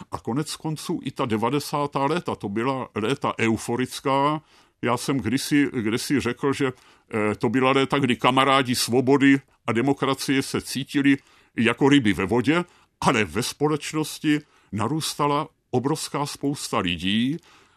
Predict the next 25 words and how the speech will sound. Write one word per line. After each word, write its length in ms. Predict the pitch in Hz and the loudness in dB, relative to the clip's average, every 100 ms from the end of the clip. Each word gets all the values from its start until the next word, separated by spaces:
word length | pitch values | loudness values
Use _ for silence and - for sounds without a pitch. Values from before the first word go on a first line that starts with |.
| _ | _
jejichž 340 | 92 104 156 - | -2 0 0 -2
prioritou 680 | - 135 151 160 170 175 190 | -2 2 4 2 2 2 2
nebyla 460 | 208 202 156 110 | 2 2 2 2
svoboda 500 | - 98 101 101 101 | 0 0 0 0 -2
a 120 | 104 | -2
demokracie 640 | 101 104 107 107 104 - 117 | -2 -2 -2 -2 -4 0 0
a 80 | 135 | 2
nebyli 300 | 165 214 214 | 2 4 2
to 120 | - | 0
špatní 580 | - - 92 107 113 110 | -2 -2 -4 -4 0 2
lidé, 460 | 101 95 85 80 78 - - - | 2 0 -2 -4 -8 -16 -20 -12
jenže 320 | 87 113 156 | -4 -2 -2
politika, 800 | - 127 151 156 170 175 170 170 - | 0 2 2 0 -4 -2 -2 -2 -2
politika 420 | 131 123 151 131 | -2 0 0 2
devadesátých 960 | 117 135 143 - 143 147 147 113 87 | 2 2 0 0 0 0 0 -2 -2
let 280 | 95 117 - _ _ _ _ - | -2 -4 -4 _ _ _ _ -6
na 180 | 92 | -2
ně 140 | 131 143 | 0 -2
přestala 560 | - 147 - - 156 | -2 -4 -4 -2 0
myslet 520 | 92 92 - 131 160 - | 0 -4 -4 -4 -4 -4
a 180 | 101 - | -8 -2
oni 220 | 117 151 | -2 -2
teď 200 | 156 147 | -4 -8
se 180 | - 147 | -6 -8
cítí 580 | - 156 151 147 127 | -8 -10 -8 -4 -2